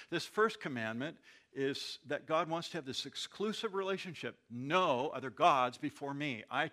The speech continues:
I'm to be first. That's the first one. This second one that we're looking at tonight is found in verses four through six. That's what we'll be studying. I've entitled it American Idols, just for the fun of it.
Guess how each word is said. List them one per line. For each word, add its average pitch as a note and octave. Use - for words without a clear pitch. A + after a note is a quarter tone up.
I'm C#3+
to -
be C3
first. -
That's B2+
the D#3+
first -
one. F#2
This D#3+
second A#3
one D#3+
that D3
we're D3+
looking F#3
at C#3+
tonight C3
is C#3+
found D#3+
in C#3+
verses C#3+
four D#3+
through F3+
six. -
That's D#3+
what D#3+
we'll D3+
be C3+
studying. D3
I've F#3
entitled C3+
it B2
American C3+
Idols, G#2+
just E3+
for C#3+
the A2+
fun C#3
of G#2
it. A#2